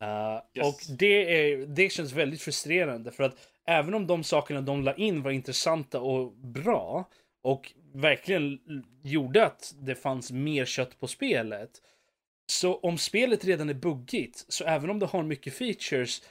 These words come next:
Speaker 1: så vill man ju inte riktigt gå tillbaka och spela det på grund av att det är buggigt.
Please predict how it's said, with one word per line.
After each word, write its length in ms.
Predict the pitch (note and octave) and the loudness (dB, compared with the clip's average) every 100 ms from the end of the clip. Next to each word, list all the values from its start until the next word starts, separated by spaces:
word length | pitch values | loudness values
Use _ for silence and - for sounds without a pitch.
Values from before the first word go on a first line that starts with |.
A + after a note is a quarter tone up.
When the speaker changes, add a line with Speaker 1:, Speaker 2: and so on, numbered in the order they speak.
| _ | _
Speaker 1:
så 160 | - - | -8 -4
vill 220 | D3+ D#3+ | -2 -2
man 120 | D3+ | -2
ju 40 | C#3+ | -2
inte 140 | C3 | -2
riktigt 300 | F3+ D3+ D3 | -2 -4 -6
gå 100 | C#3 | -6
tillbaka 340 | C3+ B2+ B2 A#2 | -2 -2 -2 -4
och 60 | |
spela 440 | - D3 B2+ E3+ F3+ | -4 -2 2 2 2
det 100 | A2+ | 0
på 120 | C3 | -2
grund 100 | B2 | -2
av 40 | A#2 | -4
att 60 | - | 2
det 120 | G#3 | 2
är 60 | C3+ | 4
buggigt. 800 | B2+ B2+ A2+ - - _ - | 0 -2 -4 -8 -8 _ -16